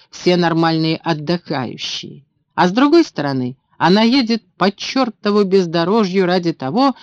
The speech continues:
чтобы сэкономить какие-то несчастные пятнадцать минут на дороге отсюда до Фрайбурга, поскольку мысль об этом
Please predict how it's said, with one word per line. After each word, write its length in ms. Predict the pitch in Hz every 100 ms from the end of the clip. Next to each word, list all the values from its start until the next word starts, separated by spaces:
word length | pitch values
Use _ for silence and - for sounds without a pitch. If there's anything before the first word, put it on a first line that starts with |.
| -
чтобы 380 | - - 202 220
сэкономить 640 | - 208 233 277 269 240
какие-то 500 | - 202 - 240 214
несчастные 720 | 190 175 - 262 254 - 233 208
пятнадцать 800 | 208 196 185 214 214 202 196
минут 360 | 185 175 226 -
на 140 | 170
дороге 640 | 165 165 170 262 196 160 151 -
отсюда 560 | - 180 - 240 240 208
до 220 | 175 190
Фрайбурга, 880 | - 196 226 165 131 127 131 127 131 _ -
поскольку 580 | 165 - 175 151 - 147
мысль 440 | 185 277 - 196
об 160 | 175 156
этом 340 | 131 127